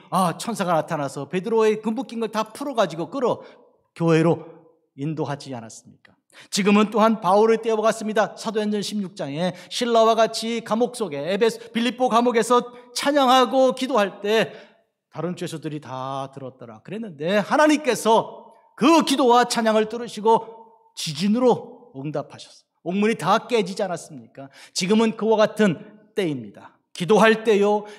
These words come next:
간구할 때요, 하나님의 응답이 우리에게 임하는 그런 때입니다.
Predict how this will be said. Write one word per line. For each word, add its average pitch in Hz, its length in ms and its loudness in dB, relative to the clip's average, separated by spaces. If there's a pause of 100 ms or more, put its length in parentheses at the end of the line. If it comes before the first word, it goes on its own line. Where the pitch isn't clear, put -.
간구할 254 600 4
때요, 220 300 4 (180)
하나님의 247 440 4 (120)
응답이 302 520 2
우리에게 175 340 -2
임하는 127 420 -6
그런 143 280 -10
때입니다. 110 560 -18